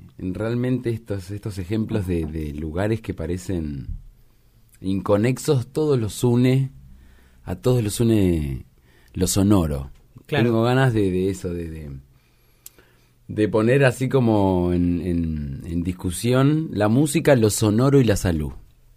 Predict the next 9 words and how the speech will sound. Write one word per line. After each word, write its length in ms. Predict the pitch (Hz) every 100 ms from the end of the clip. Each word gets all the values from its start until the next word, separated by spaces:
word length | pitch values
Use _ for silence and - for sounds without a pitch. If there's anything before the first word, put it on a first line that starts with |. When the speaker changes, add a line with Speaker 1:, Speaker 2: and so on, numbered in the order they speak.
| -
Speaker 2:
Claro. 260 | 139 113 107 - _ - - - -
Speaker 1:
Como, 320 | 92 92 87
como, 920 | 92 92 92 90 82 76 78 80 85 - _ _ _ _ _
como 260 | - 113 110
tres, 260 | 143 139
como 220 | 135 123
tres 180 | 117 139
mundos 580 | 117 90 78 71 - - - _ -
articulados. 1040 | 95 95 92 98 95 78 73 67 -